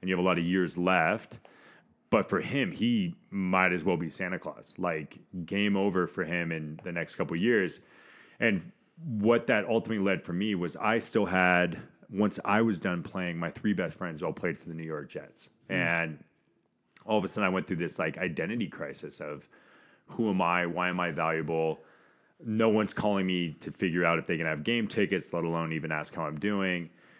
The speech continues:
Speaker 1: And really struggle with that. And I was living in L A, and it was just the epicenter of keeping up with the Joneses. And, uh,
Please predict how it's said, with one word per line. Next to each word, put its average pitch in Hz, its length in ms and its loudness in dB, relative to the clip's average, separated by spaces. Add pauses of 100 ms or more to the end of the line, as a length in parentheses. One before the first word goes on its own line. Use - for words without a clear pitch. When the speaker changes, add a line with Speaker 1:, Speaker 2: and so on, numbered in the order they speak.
(200)
Speaker 1:
And 92 480 4
really 131 340 6
struggle 98 380 2
with 87 160 0
that. 78 140 2
And 78 100 -6
I - 20 -4
was 78 160 -6
living 101 240 0
in 104 140 -2
L 92 200 2
A, 80 480 2 (180)
and 76 680 -4
it 90 120 -8
was 80 160 -6
just - 260 -10
the 73 260 -4
epicenter 82 720 -4
of - 300 -10 (400)
keeping 87 340 -4
up 82 120 -2
with 78 80 -10
the 78 80 -8
Joneses. 82 720 -6 (480)
And, 95 420 4
uh, 85 440 2